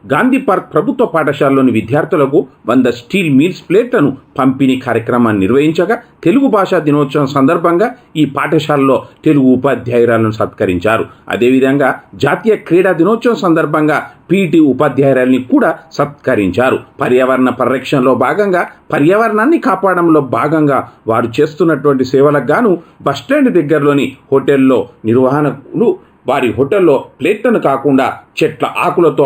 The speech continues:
అల్పాహారాన్ని అందిస్తున్నందుకు గాను హోటల్ నిర్వాహకులను లయన్స్ సత్కరించారు. ఈ కార్యక్రమంలో లయన్స్ Club of గోదావరికని స్ఫూర్తి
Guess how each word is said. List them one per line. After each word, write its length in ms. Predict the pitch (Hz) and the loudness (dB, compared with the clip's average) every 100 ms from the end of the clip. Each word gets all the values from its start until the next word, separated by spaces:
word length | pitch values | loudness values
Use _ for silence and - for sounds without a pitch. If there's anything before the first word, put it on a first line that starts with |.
| 135 | -2
అల్పాహారాన్ని 640 | 135 127 143 147 151 285 254 | -4 -2 -4 -2 -2 0 0
అందిస్తున్నందుకు 720 | 151 147 147 147 135 127 120 123 | 0 0 -2 0 0 0 -2 0
గాను 200 | 131 117 - - | 0 -2 -4 -2
హోటల్ 320 | 135 - 131 120 | 0 2 2 2
నిర్వాహకులను 640 | 120 127 190 208 160 131 113 - - | 2 2 2 0 2 2 -2 -8 -6
లయన్స్ 340 | 120 127 117 - - | -2 -2 -2 -6 -4
సత్కరించారు. 840 | 123 - - 120 101 80 135 127 90 - - | -4 -4 -6 -4 -4 -4 -2 -2 -2 -4 -2
ఈ 20 | 285 | 0
కార్యక్రమంలో 640 | 180 143 139 131 131 131 113 - - | 0 -2 0 2 2 2 0 -2 -4
లయన్స్ 240 | 127 254 247 | -2 -2 -2
Club 160 | 202 175 | -2 -2
of 80 | 156 110 | -4 0
గోదావరికని 500 | 131 147 143 143 127 127 | 2 2 2 0 -2 -2
స్ఫూర్తి 360 | - 240 175 | -2 -2 -2